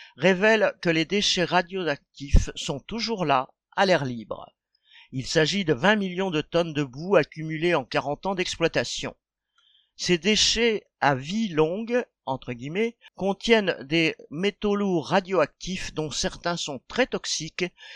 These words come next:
et d'où s'échappe en permanence un gaz radioactif, le radon. Ils auraient dû être emprisonnés dans des conteneurs pour être ensuite évacués sur un site sécurisé. Les vents du désert étant très puissants,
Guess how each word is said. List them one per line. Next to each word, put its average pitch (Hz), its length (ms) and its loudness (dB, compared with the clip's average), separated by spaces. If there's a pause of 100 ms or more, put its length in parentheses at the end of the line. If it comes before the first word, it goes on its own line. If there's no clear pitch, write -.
(120)
et 180 120 2
d'où 226 140 -4
s'échappe 185 580 -2
en 202 140 0
permanence 165 760 -2
un 160 180 -2
gaz 175 500 0 (400)
radioactif, 175 960 -2 (400)
le 135 160 -2
radon. 151 480 -2 (800)
Ils 143 260 -2
auraient 135 200 0
dû 185 180 0
être 170 220 2
emprisonnés 160 560 0
dans 156 160 0
des 135 140 -4
conteneurs 190 600 0
pour 160 180 -4
être - 180 -2
ensuite 147 380 -6
évacués 151 520 2
sur 160 240 -4
un 131 80 0
site - 280 -6
sécurisé. 143 760 -4 (840)
Les 135 120 0
vents 220 200 4
du 220 120 -2
désert 180 420 4
étant 131 260 -4
très 175 240 -4
puissants, - 640 -6